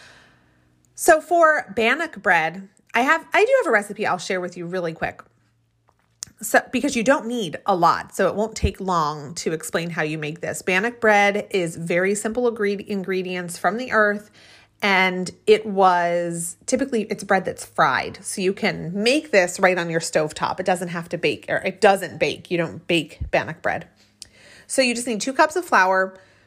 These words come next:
two teaspoons baking powder, a pinch of salt or more t-, to your liking, some olive oil, three-quarter cup of water,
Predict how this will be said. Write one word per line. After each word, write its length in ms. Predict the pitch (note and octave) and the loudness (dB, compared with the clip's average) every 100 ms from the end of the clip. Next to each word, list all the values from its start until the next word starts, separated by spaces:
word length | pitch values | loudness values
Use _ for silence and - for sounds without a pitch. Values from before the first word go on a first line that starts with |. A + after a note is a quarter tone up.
| _ _ | _ _
two 300 | - C#4+ C4 | -2 0 0
teaspoons 420 | C#4 C4 C4 C4 | 0 -4 -4 -4
baking 300 | A#3+ G3 G3+ | -2 -2 -4
powder, 560 | F#3 F#3 F3+ F3 F3 - _ - | 0 2 4 2 0 -4 _ 0
a 160 | G3 | 0
pinch 240 | F3 A3+ A#3 | 2 -2 -2
of 80 | C#4+ | 0
salt 320 | G3 E3+ E3+ | 4 4 2
or 140 | G3+ F#3 | 0 2
more 380 | F#3+ D3 D#3 - _ G#3+ | 0 -4 -6 -12 _ -20
t-, 80 | - - - | -20 -16 -12
to 120 | G3+ | -2
your 120 | G3 | 0
liking, 680 | D#3+ E3 F3 D#3+ D3+ F#3+ G#3+ _ _ | 2 0 -2 -4 -6 -10 -14 _ _
some 160 | - G#3 | -6 0
olive 320 | G#3 B3 C4 | 4 4 4
oil, 800 | C4 B3 A3+ A3 A3 G#3+ G#3 G#3+ _ | 2 2 4 4 2 0 -4 -6 _
three-quarter 580 | _ G#3+ A#3 A#3+ D4 B3+ | _ -6 -6 2 2 4
cup 180 | C4 C4+ | 2 -2
of 140 | C4+ | 0
water, 520 | G3+ E3 D#3+ D#3+ F#3 | 2 2 2 -2 -4